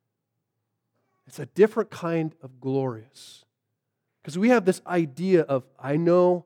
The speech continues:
how my family's gonna go. I know how my job's gonna go. I know how my life's gonna go, my church is gonna go." And then it starts going off. You're like, "Well, what happened?" You're like, "There must be something wrong. What if it's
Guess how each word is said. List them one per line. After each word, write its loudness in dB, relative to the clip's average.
how -6
my -4
family's -2
gonna -2
go. -2
I -4
know 2
how 0
my -4
job's -4
gonna -4
go. -4
I -4
know 2
how -6
my -6
life's 0
gonna -2
go, -2
my -8
church -4
is -8
gonna 0
go." 0
And 0
then 2
it -2
starts -2
going 0
off. 0
You're 0
like, -2
"Well, 2
what 0
happened?" 2
You're 2
like, -2
"There 2
must 0
be -2
something 2
wrong. 2
What 4
if -2
it's -4